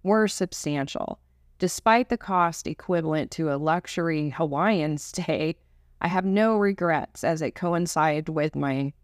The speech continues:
thirty-fourth wedding anniversary. The journey to Vancouver had its hitches, though. A train accident ahead prolonged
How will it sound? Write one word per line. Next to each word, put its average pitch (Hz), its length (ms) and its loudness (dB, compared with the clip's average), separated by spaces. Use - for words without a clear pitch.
thirty-fourth 170 840 0
wedding 143 440 2
anniversary. 123 880 -6
The 180 140 2
journey 214 460 2
to 208 100 -4
Vancouver 185 640 0
had 160 240 0
its 160 280 -6
hitches, 160 520 -4
though. 143 380 -2
A 156 100 -2
train 170 500 -4
accident 151 640 -2
ahead 147 440 -2
prolonged 147 580 0